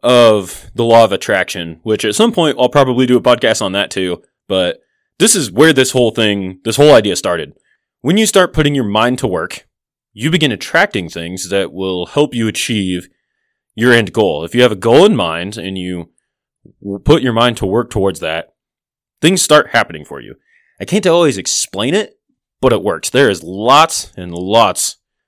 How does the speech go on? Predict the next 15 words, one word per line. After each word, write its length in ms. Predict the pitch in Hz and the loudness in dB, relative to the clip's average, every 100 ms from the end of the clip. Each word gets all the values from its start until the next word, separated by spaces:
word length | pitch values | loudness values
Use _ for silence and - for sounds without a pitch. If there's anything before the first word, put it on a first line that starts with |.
| _ | _
of 100 | 104 | -4
research, 580 | 113 240 233 190 - - - _ | 2 4 6 4 0 -10 -14 _
data, 580 | 139 170 160 143 123 127 _ _ _ - | -4 2 4 4 2 -4 _ _ _ -14
lots 440 | 120 143 175 - | -2 2 2 2
of 180 | 139 110 | 0 0
works 420 | 92 113 123 - | 0 0 0 -2
that 120 | 113 | -4
have 80 | 104 | -4
been 140 | 90 87 | -4 -4
published 560 | 113 113 92 - - _ _ | -2 -2 -4 -8 -18 _ _
really 440 | - 92 117 170 127 | -18 -6 0 2 2
surrounding 400 | - 104 113 90 | 0 -4 -4 -4
this 120 | 87 | -8
whole 180 | 98 92 | -6 -6
idea. 400 | 76 73 73 | -8 -12 -18